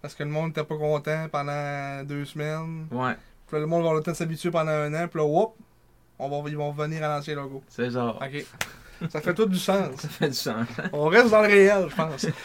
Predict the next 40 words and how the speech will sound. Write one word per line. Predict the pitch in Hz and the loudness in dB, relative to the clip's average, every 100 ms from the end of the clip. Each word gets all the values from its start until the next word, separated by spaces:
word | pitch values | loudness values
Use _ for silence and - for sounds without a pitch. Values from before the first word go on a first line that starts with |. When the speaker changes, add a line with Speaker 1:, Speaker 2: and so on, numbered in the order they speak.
| 170 | -6
Speaker 2:
<laughs> | - 180 180 - | -4 -6 -4 -4
Speaker 1:
Mais, | 170 170 | 0 2
euh, | 170 170 | 4 4
fait | 170 | 2
que | 214 | 0
c'est | 330 | 0
ça, | 233 294 | 6 8
aujourd'hui, | 311 226 190 202 254 262 | 10 8 6 4 4 6
euh, | 202 175 170 165 165 165 | 6 8 6 6 4 2
on, | 160 160 165 160 | 2 0 0 2
euh, | 160 160 | 2 2
on | 156 | 2
va | 160 | -2
vous | 160 | -4
faire | 156 220 | 2 4
un | 202 | 4
petit, | 190 - 190 | 2 0 2
nos, | 185 | 4
nos, | 180 | 4
nos | 180 | 4
petites | 214 196 - | 2 0 2
prédictions, | 254 226 208 - 226 233 233 | 4 6 4 2 4 4 6
euh, | 202 | 4
de | 180 | 4
la | 175 | 4
conférence, | 175 190 196 185 202 196 190 180 | 4 4 4 4 4 2 2 2
euh, | 156 156 156 | 2 2 0
Ouest. | 147 156 254 - - - _ | 0 0 0 -4 -10 -14 _
Speaker 2:
Mhm. | 120 120 392 _ _ - - - _ - | -8 -6 -8 _ _ -20 -20 -20 _ -14
Speaker 1:
Donc, | 117 120 | -14 -12
euh, | 117 113 113 | -12 -10 -12
des, | 117 117 | -10 -10
des | 117 | -8
huit | 120 147 151 | -4 -4 -4
équipes | 139 160 156 | -4 -6 -6
présentes | 147 147 156 | -6 -4 -2
dans | |
la | 143 | -4
conférence | 135 139 143 143 143 - | -6 -8 -6 -6 -6 -2
Ouest. | 175 220 - | -2 -2 -10